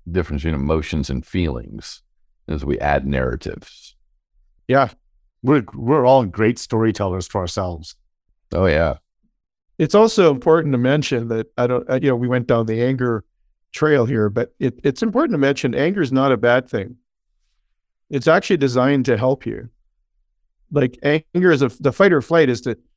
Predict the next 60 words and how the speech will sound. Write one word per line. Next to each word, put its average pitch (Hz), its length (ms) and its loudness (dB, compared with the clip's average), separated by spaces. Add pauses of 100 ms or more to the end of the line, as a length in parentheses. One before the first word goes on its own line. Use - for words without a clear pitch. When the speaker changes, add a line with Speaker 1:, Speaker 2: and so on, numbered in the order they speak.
(340)
Speaker 2:
protect - 360 -2
you 135 140 0
in 127 100 0
a, 127 40 -2
in 131 200 -2
a, 120 220 0
in 127 120 -2
a 123 60 0
moment. 131 380 -2
Like, 123 180 -2
if 120 100 -6
you 127 80 -6
come 147 220 2
a, 131 120 0 (340)
if 127 120 -6
you're 135 120 2
hiking 156 400 4
and 127 100 2
you 123 80 0
come 139 180 0
a, 135 140 0
over 139 220 0
the 123 100 -6
crest 143 400 0
and 123 100 -2
there's 117 140 -6
a - 40 -20 (400)
bear 143 240 4
on 131 60 2
his 113 120 -2
hind 127 240 0
feet, 160 240 -4 (440)
<laughs> - 760 -12
you 131 100 -2
know, - 100 -10
you 135 100 0
don't 147 120 0
wanna 143 140 0
turn 135 220 -2
off 135 200 2
the 147 120 -2
emotion 135 640 -2
of 123 120 -16 (240)
<laughs> - 400 -10
anger. 131 320 2 (220)
The 156 60 2
other, 190 200 4 (160)
uh, 147 200 -2
so 147 240 4
anger 185 380 2
is 147 120 2
actually 151 300 2
designed 135 540 0
to 127 100 0
help 135 280 0
you. 135 120 0
It's 127 200 -4
like 135 160 0
a 135 80 2
red 135 380 0